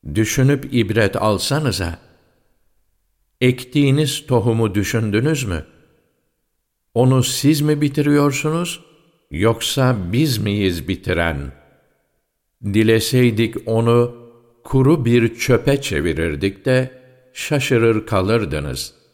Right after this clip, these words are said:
Doğrusu çok zarara uğradık. Daha doğrusu büsbütün mahrum kaldık derdiniz. İçtiğiniz suyu düşündünüz mü?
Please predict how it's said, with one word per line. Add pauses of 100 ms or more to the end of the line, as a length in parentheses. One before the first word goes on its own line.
(440)
Doğrusu
çok
zarara
uğradık. (920)
Daha
doğrusu (480)
büsbütün
mahrum
kaldık (760)
derdiniz. (1600)
İçtiğiniz
suyu
düşündünüz
mü?